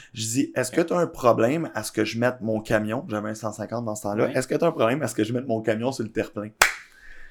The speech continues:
Speaker 2: Ah,
Speaker 1: Elle est comme,
Speaker 2: c'est «
Speaker 1: Pourquoi ? »
Speaker 2: bon, ça.
Speaker 1: Ben, je dis, « La ville m'empêche de faire toute pub, puis là, il faut que je m'attire un peu plus de clientèle. » Ça faisait deux, trois mois, puis les pubs, ça, c'est, le chiffre d'affaires augmentait,
Speaker 2: Ouais, ouais, ouais.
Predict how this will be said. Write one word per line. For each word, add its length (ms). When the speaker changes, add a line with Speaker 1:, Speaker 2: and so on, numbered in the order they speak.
Speaker 2:
Ah, 100
Speaker 1:
Elle 80
est 20
comme, 160
Speaker 2:
c'est « 120
Speaker 1:
Pourquoi ? » 320
Speaker 2:
bon, 20
ça. 180
Speaker 1:
Ben, 240
je 180
dis, « 100
La 140
ville 180
m'empêche 400
de 60
faire 200
toute 200
pub, 200
puis 120
là, 100
il 40
faut 280
que 40
je 60
m'attire 260
un 40
peu 120
plus 140
de 60
clientèle. » 440
Ça 80
faisait 220
deux, 160
trois 240
mois, 180
puis 260
les 140
pubs, 340
ça, 200
c'est, 240
le 120
chiffre 180
d'affaires 280
augmentait, 380
Speaker 2:
Ouais, 120
ouais, 80
ouais. 40